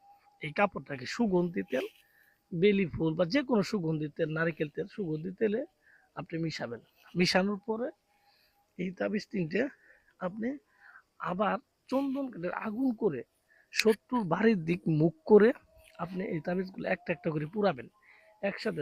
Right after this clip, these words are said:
দুইটা পুরাবেন না, একটা একটা করে পুরাবেন। আগে একটা পুরায় শেষ করলে পরে আর একটা পুরাবেন। এইভাবে একটা একটা করে তিনটা তাবিজই আপনি পুরাবেন। তো ভিউয়ার্স, এভাবে পুরানোর পরে আপনি বাহাত্তর ঘন্টা অপেক্ষা করবেন। এর মধ্যে আপনার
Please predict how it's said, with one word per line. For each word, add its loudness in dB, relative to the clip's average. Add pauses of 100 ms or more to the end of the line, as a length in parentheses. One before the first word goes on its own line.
দুইটা 2
পুরাবেন 4
না, 4 (160)
একটা -6
একটা -4
করে 0
পুরাবেন। -2 (100)
আগে 2
একটা -18 (100)
পুরায় 6
শেষ -2 (100)
করলে 4 (600)
পরে 4
আর 6
একটা -4 (100)
পুরাবেন। 2 (640)
এইভাবে 2 (580)
একটা -2
একটা -2
করে 0 (360)
তিনটা 4
তাবিজই 6
আপনি 0 (140)
পুরাবেন। 2 (1120)
তো -8
ভিউয়ার্স, -4
এভাবে -2
পুরানোর 0 (100)
পরে -2 (540)
আপনি -10 (100)
বাহাত্তর 2
ঘন্টা 4
অপেক্ষা 0
করবেন। 4 (260)
এর 4 (100)
মধ্যে -4 (120)
আপনার -2